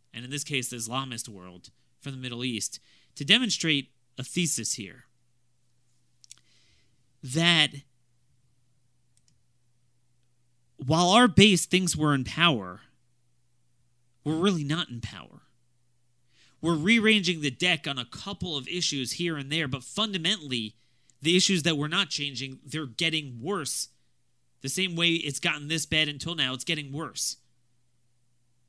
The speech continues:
The Democrats are shameless, indefatigable, energetic. They're everywhere. They don't stop. So even when they're supposedly out of power, they're in power.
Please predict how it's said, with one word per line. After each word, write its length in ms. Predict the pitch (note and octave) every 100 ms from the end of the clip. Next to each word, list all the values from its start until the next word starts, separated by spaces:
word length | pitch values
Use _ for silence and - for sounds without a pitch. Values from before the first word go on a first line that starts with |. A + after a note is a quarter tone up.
| _ _ _ _ _ _ -
The 80 |
Democrats 680 | D#3 G3 G#3+ - F3 D#3+ D3 -
are 100 | D3+
shameless, 540 | - G3 G3+ D#3 -
indefatigable, 880 | E3 D3 - F#3+ F#3 D3+ C3 G#2 - _ _ _ _ _ -
energetic. 560 | F3 F3 C#3 G#3+ F#3 -
They're 140 | G3 -
everywhere. 640 | G#3+ A3 A3+ D#3 A#2 F#2 - _ _
They 120 | -
don't 200 | G3 G3+
stop. 480 | C#3 - A3 A#2 - - _ _ _ _ _ _ _ _ _ _ _ -
So 260 | - G#3
even 260 | - A3+ B3
when 140 | A#3+
they're 180 | G#3 F#3
supposedly 640 | D#3 E3 E3+ A3+ E3 F3+
out 140 | E3 F#3+
of 80 | D#3+
power, 320 | G#3+ A3 G3
they're 160 | F#3+
in 160 | G#3+ B3
power. 440 | - C3+ G#2+ E2+